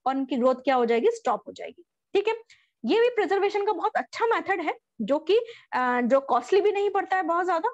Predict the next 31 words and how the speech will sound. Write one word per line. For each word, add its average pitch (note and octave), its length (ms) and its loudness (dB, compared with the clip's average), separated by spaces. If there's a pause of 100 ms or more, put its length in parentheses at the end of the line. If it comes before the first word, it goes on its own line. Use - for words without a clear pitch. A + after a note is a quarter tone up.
(140)
और C4 180 0
इसमें G4+ 340 0 (380)
अलग-अलग G4+ 460 0
बैक्टीरियल D4+ 520 -2
स्पीसीज D4+ 440 -4
के D4 140 -2
लिए D4+ 160 0 (140)
अलग-अलग C4+ 580 0 (100)
जो C4+ 120 0
है F4+ 140 0
ड्यूरेशन B3+ 560 0
है। D4+ 100 -4 (360)
जैसे C#4+ 180 0
azo-, C#4 320 -2 (160)
azotobacter D#4 720 -2 (360)
और G4 160 2 (380)
mycobacterium D#4+ 1040 0
के G4 80 -2
अंदर C4+ 400 -2
करीबन C#4+ 600 -4 (280)
सात C4+ 360 -2
से G4 100 2
दस C#4 220 0
साल A#3 380 -4
है E4+ 240 -4 (260)
और C#4 120 0
bacillus C4 480 -2
के F#4+ 120 -4
अंदर C#4+ 340 -2 (300)
आठ B3+ 240 -2
से G4+ 140 -2